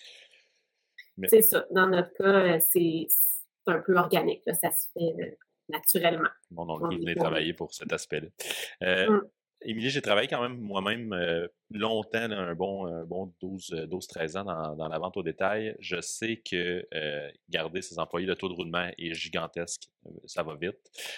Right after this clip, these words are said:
Speaker 1: Euh, de par la nature des, des, des types d'emplois, là, des, il y a beaucoup de temps partiel, il y a beaucoup de, de,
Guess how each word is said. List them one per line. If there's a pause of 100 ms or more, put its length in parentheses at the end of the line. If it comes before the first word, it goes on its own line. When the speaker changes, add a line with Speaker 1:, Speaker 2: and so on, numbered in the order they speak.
(160)
Speaker 1:
Euh,
de
par
la
nature
des,
des, (200)
des
types
d'emplois,
là,
des,
il
y
a
beaucoup
de
temps
partiel,
il
y
a
beaucoup
de,
de,